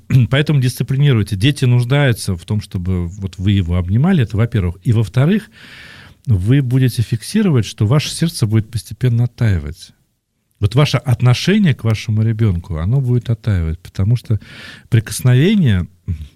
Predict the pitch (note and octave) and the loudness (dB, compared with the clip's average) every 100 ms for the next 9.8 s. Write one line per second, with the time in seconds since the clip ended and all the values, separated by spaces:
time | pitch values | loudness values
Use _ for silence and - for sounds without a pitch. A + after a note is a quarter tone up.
0 | D#3+ A2 F2+ G#2+ G2 - F2 F2 F#2 C3 | -4 -4 0 0 0 -2 -2 0 0 0
1 | C#3+ A#2+ A2 - G#2+ - G#2 G#2+ A#2 A2 | 0 -2 -8 -18 -20 -8 -2 -2 0 -4
2 | - G#2+ G#2 F#2+ A2 G#2 F#2+ G2+ F#2 G#2+ | -2 -2 -2 -2 -2 -2 -4 -4 -2 -2
3 | - A2+ - - G#2+ - D#2+ E2 _ - | 0 -2 -2 -2 -2 -2 -10 -10 _ -20
4 | - - - - F#2+ F#2 G2 G2 - G#2+ | -20 -20 -12 -4 0 2 0 0 0 -2
5 | G2+ A2+ A2 D3+ E3 B2+ G2+ F2+ - G2 | 0 -2 -2 0 0 2 0 -2 -2 -2
6 | F#2+ F#2+ F#2 F2+ G#2 G2+ G#2+ G#2+ F2 E2+ | 0 -2 -4 0 2 4 4 4 2 -4
7 | - F2 F2 F#2+ G#2 G2 E3 E3+ B2 F#2 | -6 -6 -6 -6 -4 -2 0 2 2 0
8 | F2+ F2 G2+ F#2+ G#2+ G#2+ G2+ F#2 G2 G2 | -2 -2 -2 -2 -2 -2 -4 -2 0 -2
9 | - - F#2 E2+ D2+ E2 F2 | -4 -4 -4 -2 -4 -2 -4